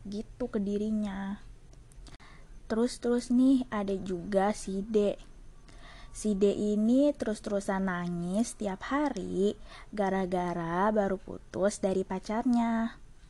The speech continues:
Bahkan dia sampai self-harm loh, guys.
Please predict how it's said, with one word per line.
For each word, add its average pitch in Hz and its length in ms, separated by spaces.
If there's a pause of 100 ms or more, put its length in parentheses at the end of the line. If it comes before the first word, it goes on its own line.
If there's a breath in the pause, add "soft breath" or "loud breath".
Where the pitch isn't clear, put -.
(420 loud breath)
Bahkan 190 880
dia 180 480
sampai 202 320
self-harm 208 640
loh, 185 160
guys. 180 640